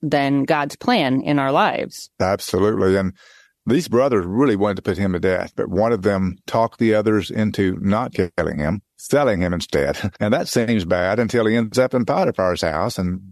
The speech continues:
Speaker 2: has considerable experience and then is falsely accused by Potiphar's wife. Well, that puts him in prison, which seems like a bad thing,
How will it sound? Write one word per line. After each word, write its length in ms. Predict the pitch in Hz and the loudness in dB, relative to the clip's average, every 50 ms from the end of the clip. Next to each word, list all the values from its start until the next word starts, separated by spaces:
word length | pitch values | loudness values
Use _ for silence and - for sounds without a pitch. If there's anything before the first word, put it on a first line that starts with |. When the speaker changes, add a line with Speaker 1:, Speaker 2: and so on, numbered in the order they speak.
| - | -6
Speaker 2:
has 220 | - 101 104 95 - | -2 -2 -2 -2 -2
considerable 500 | - 139 - - 190 208 196 147 101 98 | -4 -4 0 0 0 2 2 2 0 -2
experience 540 | - - - - 85 85 87 95 104 - 113 | -2 -6 -6 -4 -2 -2 0 -2 -2 -2 -2
and 100 | 101 107 | -2 0
then 80 | 117 | 0
is 140 | 120 117 - | -2 -4 -2
falsely 520 | - 131 127 131 127 - - - 131 135 | 0 0 0 0 0 -2 -2 0 2 2
accused 720 | 127 123 - - - 202 202 135 110 110 120 120 - - | 2 0 -2 -2 0 2 2 2 2 2 0 -2 -2 -2
by 80 | 117 110 | -4 -2
Potiphar's 580 | - - 113 107 113 117 - 120 123 127 117 120 | 0 -2 -2 -2 -2 -2 -2 0 0 0 0 0
wife. 300 | 131 147 135 107 98 - _ | -2 -2 -2 -4 -6 -2 _
Well, 100 | 120 135 | 0 2
that 140 | 185 190 - | 2 0 0
puts 160 | 147 - 139 | -2 0 0
him 80 | 127 | 0
in 120 | 127 123 120 | 0 0 0
prison, 440 | - 170 202 185 - - 110 107 104 | 0 0 0 0 0 -2 -2 -2 -2
which 160 | 117 - - | -4 -2 0
seems 240 | - 214 226 190 120 | 2 2 2 2 0
like 160 | 101 - - | -2 -2 -6
a 40 | 85 | -6
bad 380 | - 95 87 85 78 80 - | -4 -2 -2 0 -2 -4 -4
thing, 380 | - 82 80 85 104 135 127 | -4 -2 0 0 0 -2 -4